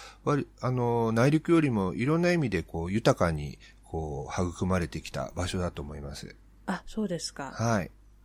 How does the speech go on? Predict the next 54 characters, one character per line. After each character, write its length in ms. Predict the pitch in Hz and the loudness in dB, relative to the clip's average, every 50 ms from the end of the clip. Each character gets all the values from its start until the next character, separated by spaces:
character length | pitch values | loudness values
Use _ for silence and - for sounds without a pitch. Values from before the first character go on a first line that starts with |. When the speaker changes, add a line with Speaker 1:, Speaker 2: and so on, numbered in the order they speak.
| - | -14
Speaker 2:
う 40 | 175 | -12
ん。 840 | 170 160 165 165 165 165 165 165 165 170 170 170 175 175 175 175 - - - - - - - - - - - - - - - - - - - - - - - - - - - - 220 | -12 -12 -12 -14 -16 -18 -18 -18 -18 -18 -18 -16 -16 -16 -16 -18 -18 -20 -20 -20 -20 -20 -20 -20 -20 -20 -20 -20 -20 -20 -20 -20 -20 -20 -20 -20 -20 -20 -20 -20 -16 -14 -14 -12 -4
じ 120 | 202 226 | 2 4
ゃ 300 | 233 220 214 208 196 190 | 6 8 8 8 8 8
あ、 120 | 185 - 185 | 8 6 6
あ 60 | 180 | 4
の、 140 | 180 180 175 | 4 4 2
そ-、 200 | 175 - - - | 0 -2 -6 -6
そ 100 | - - | -2 -2
の 80 | 202 190 | -2 0
三 240 | - 226 214 214 214 | 2 4 4 4 4
陸 240 | 220 208 - 220 | 4 2 4 2
に 120 | 214 208 202 | 2 2 2
通 140 | - - 208 | 2 2 4
う 220 | 214 226 226 226 | 4 6 4 2
こ 120 | - 254 254 | 2 0 0
と 100 | - 277 | 2 4
で 100 | 208 185 | 6 6
お 60 | 175 | 4
二 220 | 170 - - 185 | 4 4 4 4
人 100 | 180 180 | 4 2
と 100 | - - | 2 -2
し 120 | 160 - - | -4 -4 -2
て 100 | - 302 | 0 2
も、 280 | 254 208 180 151 - - - - - - - | 4 4 4 2 -2 -6 -10 -20 -8 -2 2
い 80 | 180 | 4
ろ 140 | 185 190 196 | 6 6 8
い 40 | 185 | 8
ろ 260 | 180 175 175 170 - 208 | 6 6 6 4 4 2
学 260 | 170 175 180 185 180 | 2 2 4 4 4
ば 120 | 175 185 | 4 4
れ 100 | 180 180 | 4 4
た 260 | 175 - - 175 170 170 | 2 2 2 2 2 2
こ 140 | - 180 | 0 -2
と 120 | 170 - 170 | 0 2 2
が 100 | 151 160 | 4 4
多 160 | 185 226 240 | 4 6 6
い 40 | 214 | 4
ん 40 | 180 | 4
じ 80 | 160 160 | 2 0
ゃ 40 | |
な 100 | 151 147 | -2 -2
い 60 | 147 143 | -4 -4
か 120 | - 151 | -4 -4
な 160 | 160 165 165 | -2 -2 -2
と 100 | - - | -2 -2
思 180 | 151 160 160 160 | -2 -2 -2 -2
い 60 | 165 | -2
ま 160 | 160 160 160 | -2 -4 -4
す 140 | - - - | -6 -8 -8
け 100 | - 160 | -6 -6
れ 80 | 147 139 | -4 -4
ど 100 | 147 147 | -4 -2
も、 380 | 160 165 175 170 156 156 - | 0 2 2 2 2 0 -2